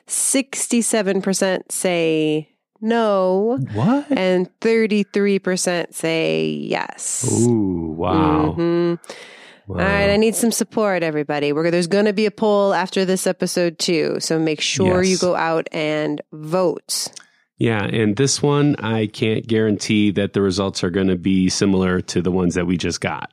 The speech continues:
Speaker 1: Okay, good.
Speaker 2: Um, how about, um, how about we do this?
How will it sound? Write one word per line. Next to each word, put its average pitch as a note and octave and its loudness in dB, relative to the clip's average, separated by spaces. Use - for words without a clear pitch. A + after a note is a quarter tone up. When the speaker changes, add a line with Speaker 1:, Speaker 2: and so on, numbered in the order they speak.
Speaker 1:
Okay, F#3+ -2
good. E3 -4
Speaker 2:
Um, D#3+ 2
how E3+ -2
about, G#3+ -2
um, E3+ 2
how D#3+ 2
about G#3 2
we E3 4
do C#3 2
this? G#2+ -2